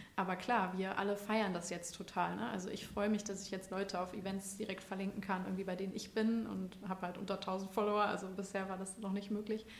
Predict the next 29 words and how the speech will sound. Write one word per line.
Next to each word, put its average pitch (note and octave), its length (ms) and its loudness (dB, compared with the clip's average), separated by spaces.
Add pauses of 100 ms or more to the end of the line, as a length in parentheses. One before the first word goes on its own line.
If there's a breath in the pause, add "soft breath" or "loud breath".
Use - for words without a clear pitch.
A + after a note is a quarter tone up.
(320 loud breath)
Ähm, G3+ 260 0
und G3 240 -2
sehr, G#3 180 8
sehr C4+ 140 8
viele G#3+ 220 2
Micro-Creator G3+ 920 0 (100)
werden F#3 260 -4
da F3+ 140 -2
auch G#3 140 -6
sehr - 160 -6
von - 180 -8
profitieren, - 600 -8
ne? A#3+ 180 -4
Das - 180 -8
ist - 140 -12
irgendwie, G#3+ 360 -4 (440)
ja. G#3+ 160 -2 (640 loud breath)
Aber A3 160 0
man G#3+ 100 4
kann A3+ 180 2
darüber G3+ 220 2
diskutieren, G3+ 480 0
ob G3 140 -4
die, G3 220 -6
die G3 100 -2
Mechanik G3 580 0
des, - 300 -8
äh, - 80 -8 (320)
des - 320 -10